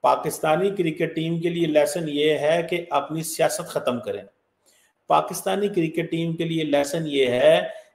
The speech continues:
कि अगर आप वाकई चाहते हैं कि आप अपने मुल्क का नाम रोशन करना चाहते हैं,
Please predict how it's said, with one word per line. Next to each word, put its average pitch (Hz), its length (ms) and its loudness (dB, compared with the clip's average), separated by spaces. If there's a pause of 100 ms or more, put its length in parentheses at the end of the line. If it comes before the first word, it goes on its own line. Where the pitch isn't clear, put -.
(140)
कि 147 260 -2
अगर 175 440 2
आप 143 400 0
वाकई 185 440 2
चाहते 131 360 2
हैं 117 500 2 (240)
कि 156 100 -2
आप 151 280 2
अपने 165 240 4
मुल्क 151 260 0
का 156 100 2
नाम 147 260 0
रोशन 143 380 2
करना 127 300 -2
चाहते 123 360 0
हैं, 147 400 -2